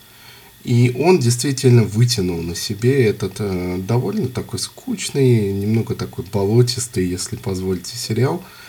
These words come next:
э, вытянул на себе именно этот самый доктор Быков, Иван Охлобыстин. Его нет в, м, оригинальном сериале, как вы понимаете, и доктор там совсем другой, и шутки там другие.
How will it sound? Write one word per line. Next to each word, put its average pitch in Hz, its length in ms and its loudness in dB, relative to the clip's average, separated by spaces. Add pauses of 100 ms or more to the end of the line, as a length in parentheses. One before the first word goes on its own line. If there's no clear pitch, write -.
(300)
э, 98 40 -6
вытянул 117 600 0
на 101 120 0
себе 113 400 0
именно 104 440 -2
этот 95 320 -4
самый 101 340 -4
доктор 104 460 -4
Быков, 170 500 -4 (400)
Иван 98 300 -2
Охлобыстин. 120 840 -2 (320)
Его 139 320 4
нет 131 560 4 (400)
в, 104 240 -6
м, 95 1120 -2 (160)
оригинальном 104 640 0
сериале, 220 460 -2
как 226 220 -10
вы 208 80 -4
понимаете, 190 640 2 (200)
и 202 120 -4
доктор 214 400 -2
там 139 200 -4
совсем 131 440 -2
другой, 113 500 2 (340)
и 202 120 -2
шутки 190 420 -2
там 135 420 0
другие. 127 640 2